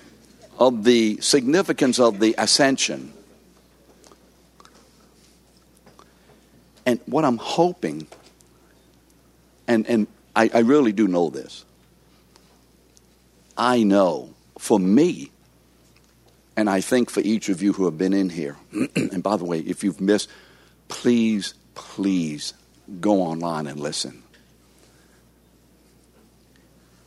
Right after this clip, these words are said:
If your children missed the class, what would you insist?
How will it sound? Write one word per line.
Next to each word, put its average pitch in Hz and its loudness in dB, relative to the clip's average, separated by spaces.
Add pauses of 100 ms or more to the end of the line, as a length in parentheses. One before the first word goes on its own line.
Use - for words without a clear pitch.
(240)
If 117 0
your 98 2
children 127 2
missed 113 0
the 92 -4
class, 95 -4
what - 0
would 101 -2
you 98 0
insist? - -4